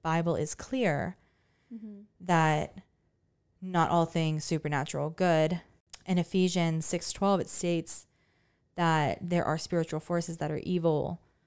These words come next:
Speaker 1: rules, authorities, and powers of the dark world.
Speaker 2: Mm-hmm.
Speaker 1: Um, so anything you believe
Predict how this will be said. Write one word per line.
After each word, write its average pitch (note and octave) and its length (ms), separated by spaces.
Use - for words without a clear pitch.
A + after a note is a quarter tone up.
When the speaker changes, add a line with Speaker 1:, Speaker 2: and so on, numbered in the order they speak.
Speaker 1:
rules, F3 400
authorities, F3 520
and E3+ 120
powers E3+ 300
of D#3+ 120
the D#3 60
dark D3 300
world. D3+ 400
Speaker 2:
Mm-hmm. G#3 340
Speaker 1:
Um, - 380
so G#3+ 240
anything B3 440
you F#3 100
believe D#3+ 560